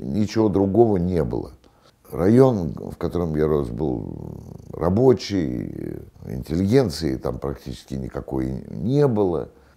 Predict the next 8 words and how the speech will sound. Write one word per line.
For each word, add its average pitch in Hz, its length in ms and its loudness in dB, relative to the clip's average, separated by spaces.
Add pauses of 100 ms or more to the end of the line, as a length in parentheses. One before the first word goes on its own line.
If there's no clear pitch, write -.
(420)
Целыми 151 420 6
днями 135 380 0
на 135 160 0
улице. 117 580 -2 (2250)
И 71 340 -4
игра 104 280 4
в 76 160 2
войну. 110 600 2